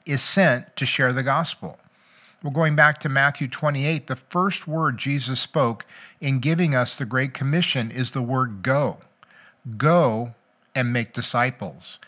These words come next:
Going conveys the idea of taking the gospel to all the nations and to the whole world.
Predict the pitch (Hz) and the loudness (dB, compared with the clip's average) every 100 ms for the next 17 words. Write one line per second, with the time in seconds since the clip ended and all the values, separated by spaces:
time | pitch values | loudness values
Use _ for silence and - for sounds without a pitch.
0 | - - _ 117 160 185 160 131 135 - | -20 -20 _ 0 4 4 4 2 -2 -2
1 | 135 120 127 127 127 - 143 127 127 117 | -2 0 0 2 0 -4 -2 2 2 2
2 | 139 127 - 151 139 175 165 131 120 - | 0 0 0 -2 0 0 2 2 2 0
3 | - 143 - 113 131 165 151 117 - 135 | -6 -6 -2 -2 0 0 0 -2 -4 -4
4 | 131 135 127 131 113 107 113 120 180 185 | -4 -4 -6 -6 -6 -6 -6 -4 -4 -4
5 | 82 | -6